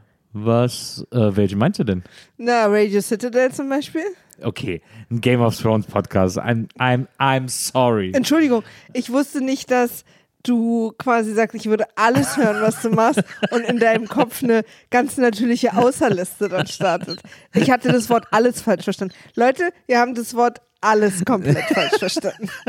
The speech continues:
Speaker 1: Ich war sogar zu Gast in Radio Citadel.
Speaker 2: Ja, ach so.
Speaker 1: Ich hab sogar eine
Speaker 2: Ah,
Speaker 1: Folge
Speaker 2: ja,
Speaker 1: mit dir
Speaker 2: stimmt.
Speaker 1: gemacht, eine
Speaker 2: Alles?
Speaker 1: Folge über die Finalfolge.
Speaker 2: Ja, aber d-, das heißt natürlich, es sei denn, du warst eingeladen. Dann
Speaker 1: Ja,
Speaker 2: nicht.
Speaker 1: dann ist es ja, dann bin ich ja Teil davon.
Speaker 2: Ja.
Speaker 1: Dann ist es ja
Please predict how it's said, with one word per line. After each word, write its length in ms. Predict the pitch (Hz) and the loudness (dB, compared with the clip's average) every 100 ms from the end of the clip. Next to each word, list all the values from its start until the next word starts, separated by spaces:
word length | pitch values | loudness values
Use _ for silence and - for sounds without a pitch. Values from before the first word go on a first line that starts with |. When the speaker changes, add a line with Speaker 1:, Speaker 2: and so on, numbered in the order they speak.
| - - - _ 226 254 - | -6 -12 -20 _ -14 -6 0
Speaker 1:
Ich 160 | 170 147 | 0 2
war 140 | 202 | 2
sogar 240 | 202 170 165 | 4 2 0
zu 120 | 147 | 0
Gast 380 | 160 185 - - | 2 0 -2 -2
in 160 | 139 | 2
Radio 300 | 120 113 107 | 2 2 2
Citadel. 520 | - 104 101 95 95 98 _ _ - | 0 -4 -4 -4 -6 -8 _ _ -10
Speaker 2:
Ja, 200 | 233 202 | -6 -4
ach 120 | 220 208 | -4 0
so. 180 | 220 | 0
Speaker 1:
Ich 60 | 180 | 0
hab 80 | 139 | 0
sogar 160 | 139 | 2
eine 120 | 139 139 | 2 4
Speaker 2:
Ah, 60 | |
Speaker 1:
Folge 220 | 247 285 208 | 4 4 2
Speaker 2:
ja, 40 | |
Speaker 1:
mit 180 | 170 147 | 0 0
dir 80 | 156 | 2
Speaker 2:
stimmt. 140 | 269 | 2
Speaker 1:
gemacht, 280 | 147 156 - | 2 0 -2
eine 120 | 143 131 | -2 2
Speaker 2:
Alles? 100 | - | 4
Speaker 1:
Folge 340 | 160 - 196 185 | 4 4 2 0
über 160 | 165 160 | 0 2
die 100 | 156 | 0
Finalfolge. 1000 | 175 147 156 156 - 262 247 147 131 139 | 0 0 0 0 2 2 4 2 2 0
Speaker 2:
Ja, 20 | |
aber 260 | 254 254 262 | 2 2 2
d-, 140 | 226 - - | -2 -14 -4
das 220 | 247 254 | -2 2
heißt 260 | 277 254 320 | 2 2 0
natürlich, 380 | 294 277 254 - | -2 -4 -4 -2
es 140 | 226 | 0
sei 140 | 262 247 | 2 2
denn, 120 | 254 | 0
du 80 | 247 | 0
warst 240 | 240 - - | 0 0 -2
eingeladen. 680 | 220 214 202 165 175 190 - _ _ - | 0 0 0 -2 -6 -12 -16 _ _ -4
Dann 320 | 214 165 127 | 2 2 0
Speaker 1:
Ja, 240 | 120 - | -8 -6
Speaker 2:
nicht. 360 | 214 196 90 - | -4 -4 -6 -8
Speaker 1:
dann 120 | 127 | -6
ist 120 | 123 147 | -4 -4
es 140 | 147 | 0
ja, 100 | 156 | 2
dann 200 | 143 135 | 2 -2
bin 100 | 143 | -2
ich 60 | 143 | 0
ja 100 | 139 | 0
Teil 220 | 147 131 | 0 0
davon. 320 | 104 - 98 | 0 -6 -10
Speaker 2:
Ja. 140 | 220 113 | -10 -10
Speaker 1:
Dann 120 | 117 | -10
ist 100 | 113 | -8
es 160 | 113 - | -8 -4
ja 260 | 107 107 | -4 -4